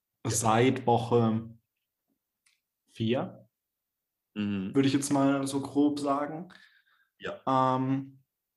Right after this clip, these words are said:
Speaker 1: Das einzige Mal, wo sie wirklich gut war, war das Ballettshooting.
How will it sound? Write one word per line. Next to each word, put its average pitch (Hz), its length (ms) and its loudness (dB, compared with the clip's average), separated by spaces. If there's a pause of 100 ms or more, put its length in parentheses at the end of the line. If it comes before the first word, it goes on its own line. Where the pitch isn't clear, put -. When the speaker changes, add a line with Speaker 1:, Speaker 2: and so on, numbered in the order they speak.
Speaker 1:
Das - 180 -8
einzige 120 380 -4
Mal, 123 280 2
wo 113 160 2
sie 104 260 -6
wirklich 104 440 -4
gut 101 280 -6
war, 92 400 -2 (180)
war 101 160 0
das 104 200 -4
Ballettshooting. - 840 -6